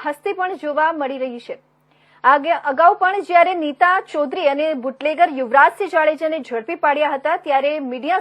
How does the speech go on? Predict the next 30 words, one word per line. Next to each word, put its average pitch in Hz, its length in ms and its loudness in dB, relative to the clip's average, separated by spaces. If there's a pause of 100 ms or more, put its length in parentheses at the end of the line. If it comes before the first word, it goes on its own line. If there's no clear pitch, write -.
સમક્ષ 311 320 -6
રજૂ 269 340 -4
કરવામાં 247 420 -4
આવ્યા 254 200 -4
હતા, 285 140 -2
ત્યારે 330 300 0
પણ 359 260 -4 (280)
નીતા 302 340 2
ચૌધરીના 339 500 -4
ચહેરા 302 460 -2
પર 320 240 -2 (160)
જરા 294 360 4
પણ 403 220 -2
ચિંતાના 339 560 -2
નિશાન 302 540 -4
દેખાતા 240 380 -6
ન 190 80 -14
હતા. 180 280 -18 (580)
એટલું 320 320 4
જ 466 80 -10
નહીં, 349 300 -4
મીડિયાના 330 380 -2
કેમેરા 370 460 0
સામે 330 400 -2
નીતા 277 440 0
ચૌધરી 294 440 -6
મલકાતી 277 640 -2
નજરે 285 280 -2
પડી 269 300 -8
હતી. - 200 -20